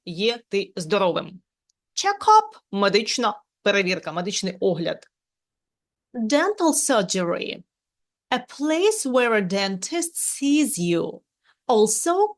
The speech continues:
doctor's surgery. Місце, де стоматолог дивиться тебе. Також doctor's surgery. Дивиться або оглядає тебе. Dental surgery –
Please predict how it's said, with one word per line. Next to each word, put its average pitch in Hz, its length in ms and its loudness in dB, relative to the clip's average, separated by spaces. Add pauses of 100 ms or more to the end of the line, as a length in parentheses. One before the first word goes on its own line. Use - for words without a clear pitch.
(120)
doctor's 233 760 -2
surgery. 165 680 -4 (1000)
Місце, 214 520 2
де 196 460 2
стоматолог 226 1080 0
дивиться 202 840 -4
тебе. 160 400 -4 (420)
Також 226 680 2 (100)
doctor's 294 760 -4
surgery. 170 640 -6 (580)
Дивиться 226 580 0
або 196 340 2
оглядає 214 920 2
тебе. 208 440 0 (480)
Dental 277 580 -2
surgery – 175 800 -4